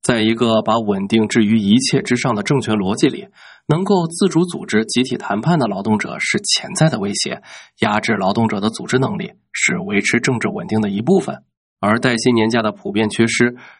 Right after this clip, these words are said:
只是这种权力结构在日常生活层面的一个具体表现。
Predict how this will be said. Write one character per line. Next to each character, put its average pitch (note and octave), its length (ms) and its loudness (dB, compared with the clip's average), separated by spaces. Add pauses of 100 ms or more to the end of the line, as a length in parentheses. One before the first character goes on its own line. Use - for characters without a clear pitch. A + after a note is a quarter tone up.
只 A#2+ 160 4
是 E3 160 2
这 E3 180 4
种 G#2+ 180 0
权 G#2 300 0
力 D#3+ 80 8
结 G#2 220 -2
构 - 280 -4
在 G2+ 160 -6
日 G2+ 180 2
常 G2 200 -4
生 C#3 220 0
活 A#2+ 120 -2
层 G2+ 160 -6
面 G2+ 140 -2
的 G2+ 80 -4
一 G2+ 100 -6
个 A#2 120 -6
具 F3+ 200 0
体 - 140 -2
表 - 180 -8
现。 - 260 -10